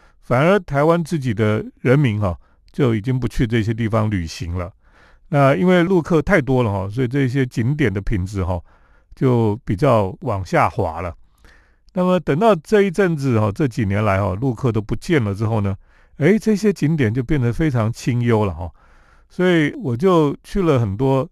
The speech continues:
以前去过的这些景点哈，那么拿着旧照片呢，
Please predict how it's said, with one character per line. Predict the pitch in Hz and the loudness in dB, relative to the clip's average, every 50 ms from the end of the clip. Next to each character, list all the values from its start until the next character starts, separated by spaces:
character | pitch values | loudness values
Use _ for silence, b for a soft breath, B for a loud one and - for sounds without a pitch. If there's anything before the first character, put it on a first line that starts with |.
| _ _ | _ _
以 | - 254 147 107 | -10 -8 -8 -6
前 | - 120 107 113 123 147 b b b b | -2 -2 -2 -2 -2 -4 b b b b
去 | - - - 202 139 | -10 -4 -2 -2 -2
过 | 120 151 143 120 | 0 0 0 0
的 | 107 107 95 101 - - - | 0 0 -4 -6 -8 -10 -6
这 | - 120 | -4 -2
些 | 107 117 120 107 | -2 -2 -2 -4
景 | - - 107 101 117 | -4 -4 -4 -4 -4
点 | 117 117 90 82 | -4 -4 -4 -6
哈， | 85 85 78 b b b b b b b b b _ | -8 -12 -14 b b b b b b b b b _
那 | - 123 | -6 -4
么 | 113 117 113 | -2 -2 -2
拿 | 113 107 104 120 | -2 -2 -2 0
着 | 139 156 143 | 0 0 -2
旧 | - - 208 190 139 | 0 0 2 2 2
照 | 117 117 160 147 120 | 2 4 4 4 4
片 | 101 107 131 127 104 | 4 2 0 0 0
呢， | 98 95 101 | -2 -4 -6